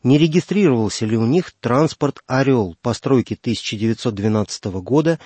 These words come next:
водоизмещение шесть тысяч триста тонн, мощность машин две по тысяча сто лошадиных сил, регистровый номер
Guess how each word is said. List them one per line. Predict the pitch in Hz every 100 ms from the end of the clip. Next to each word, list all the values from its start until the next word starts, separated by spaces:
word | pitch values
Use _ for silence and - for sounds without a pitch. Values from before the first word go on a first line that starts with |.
| - - -
водоизмещение | 120 139 139 120 139 - 165 139 117 104 - _
шесть | - 143 135 -
тысяч | 135 - - -
триста | 123 107 -
тонн, | - 107 123 151 - _ -
мощность | 123 127 117 - 104
машин | 95 - 170 170 _ _
две | 90 101 143
по | 180 185
тысяча | - 175 - - 113
сто | - 123 135 -
лошадиных | 110 107 101 104 113 110
сил, | - 87 76 - _ _ _
регистровый | 127 123 135 - 117 104
номер | 110 160 180